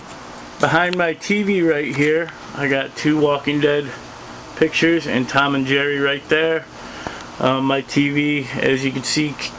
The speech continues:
Cat Ren Figures is on. I was watching YouTube videos before I left for the L C S. So shout out to Cat Ren. Um, moving right along down here,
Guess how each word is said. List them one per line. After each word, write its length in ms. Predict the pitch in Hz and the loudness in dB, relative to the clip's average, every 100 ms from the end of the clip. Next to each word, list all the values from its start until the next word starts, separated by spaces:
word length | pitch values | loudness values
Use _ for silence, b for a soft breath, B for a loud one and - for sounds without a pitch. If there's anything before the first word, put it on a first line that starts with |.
| - | -2
Cat 280 | 147 143 - | 0 0 2
Ren 440 | 139 143 143 143 | 0 2 -2 -4
Figures 920 | - - 175 185 185 180 - - - - | 0 2 4 4 2 0 -2 -2 -4 -2
is 500 | - 139 135 139 139 | 0 0 0 0 0
on. 360 | - 143 143 139 | 0 2 0 0
I 80 | 135 | -2
was 140 | 131 | 0
watching 300 | 139 135 135 | 0 2 2
YouTube 340 | 135 139 139 139 | 2 2 0 2
videos 420 | 147 147 143 131 | 2 2 0 0
before 320 | 131 - 139 | -2 2 2
I 60 | 139 | 2
left 260 | 143 143 | 0 -2
for 140 | - 135 | 0 2
the 100 | 127 | 2
L 200 | 139 131 | 2 0
C 240 | 143 151 | 0 2
S. 340 | 156 156 - - B B B B - | 0 -4 -8 -14 B B B B -2
So 260 | 143 135 | 2 4
shout 320 | 135 160 151 151 | 4 4 4 2
out 200 | 151 143 | 2 0
to 60 | |
Cat 320 | 135 151 151 | 2 2 2
Ren. 400 | 127 165 175 175 160 - - - - - - - - - - - - - - | 0 0 0 -2 -4 -12 -16 -16 -16 -16 -16 -16 -16 -16 -16 -16 -16 -12 0
Um, 400 | 127 135 135 127 - 139 | 2 2 -2 -4 -6 2
moving 400 | 143 151 151 151 | 2 4 2 2
right 180 | 151 156 | 0 0
along 460 | 156 160 160 160 | 0 0 0 0
down 320 | 160 156 156 | 0 0 0
here, 420 | 151 185 185 185 | 2 0 0 -4